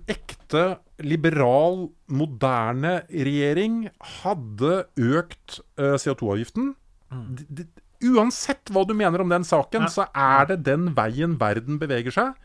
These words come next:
Speaker 2: Ja.
Speaker 1: Men så hadde du kompensert med massive personskattelettelser.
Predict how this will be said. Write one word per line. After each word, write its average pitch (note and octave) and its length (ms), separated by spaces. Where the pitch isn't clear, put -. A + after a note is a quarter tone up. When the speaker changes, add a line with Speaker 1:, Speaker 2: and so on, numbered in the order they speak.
Speaker 2:
Ja. B2+ 160
Speaker 1:
Men F#3 180
så F#3 160
hadde F3 200
du F#3 80
kompensert F3+ 720
med C#3+ 160
massive B2+ 640
personskattelettelser. G2+ 1080